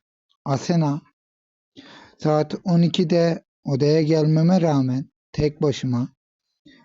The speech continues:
ee, odada bulunmadıklarından dolayı, korktuklarından dolayı odaya gelemiyorlar. Ve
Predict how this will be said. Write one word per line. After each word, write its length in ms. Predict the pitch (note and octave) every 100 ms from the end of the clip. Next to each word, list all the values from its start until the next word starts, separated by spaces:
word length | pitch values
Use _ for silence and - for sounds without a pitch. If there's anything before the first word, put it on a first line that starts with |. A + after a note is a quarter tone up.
| _ _ _ _ _ -
ee, 40 | A#2 A2+ A#2 A#2 A#2 A#2 - A#2 B2+
odada 480 | D3+ C#3+ E3 F#3 F3+
bulunmadıklarından 1000 | F#3 F#3+ F#3+ G3 F3 - G3+ G3 G3+ F#3
dolayı, 280 | D3 C#3+ D3+
korktuklarından 880 | - F3+ - - - E3 F3 F#3 F3+
dolayı 380 | D3+ C3 C3 - -
odaya 300 | C#3+ C#3+ E3
gelemiyorlar. 880 | D3+ D3+ D#3 F3 D#3 A#2+ A2+ C3 _ _ _ _ _ _ _ _ _ _ -
Ve 160 | D3+